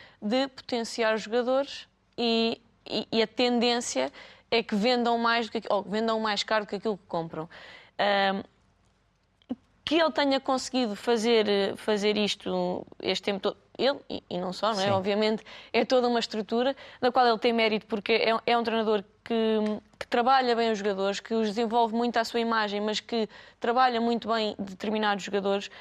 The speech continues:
Speaker 1: que depois são, são bem vendidos. Agora, isto não é, eh, um mérito, eh, todo seu, e que haja jogadores que foram contratações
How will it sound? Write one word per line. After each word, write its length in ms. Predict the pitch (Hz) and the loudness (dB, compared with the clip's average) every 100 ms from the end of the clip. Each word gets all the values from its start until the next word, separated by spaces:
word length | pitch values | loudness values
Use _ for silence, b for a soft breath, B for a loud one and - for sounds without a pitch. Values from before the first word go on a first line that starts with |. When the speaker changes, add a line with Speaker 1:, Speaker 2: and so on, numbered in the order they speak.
| B B - | B B -4
Speaker 1:
que 80 | |
depois 320 | 247 - 247 233 | -4 2 2 4
são, 340 | 233 208 208 | 2 0 -2
são 240 | - 220 | -2 0
bem 160 | 214 208 | 2 0
vendidos. 520 | 202 196 190 214 - - B B B | -2 -2 -2 -2 -4 -16 B B B
Agora, 260 | - 226 - - - 50 - | 0 2 0 -6 -18 -14 -4
isto 560 | 240 - - 269 277 - | -2 -2 0 0 0 -4
não 540 | 233 226 240 262 262 | -6 -2 2 2 4
é, 280 | 254 254 277 - - | 2 2 0 -6 -8
eh, 400 | - 233 220 - - _ - - - - | -2 0 0 -2 -8 _ -20 -20 -16 -4
um 180 | 247 247 | 2 4
mérito, 600 | 262 233 214 - - - _ _ | 6 4 2 -4 -16 -20 _ _
eh, 480 | 202 202 196 190 190 - _ _ | -6 -2 0 0 -2 -6 _ _
todo 260 | - 220 196 | 0 2 2
seu, 420 | - 240 247 320 B B B B - | -2 2 2 2 B B B B 0
e 380 | 285 269 240 - _ | 2 4 2 0 _
que 160 | - 262 | 0 2
haja 280 | 269 254 | 4 2
jogadores 400 | 247 240 269 262 | 2 2 2 2
que 80 | - | 0
foram 220 | 233 233 233 | -2 0 0
contratações 920 | 233 233 226 233 - 233 202 - | -2 -2 -2 -4 -4 -4 -4 -8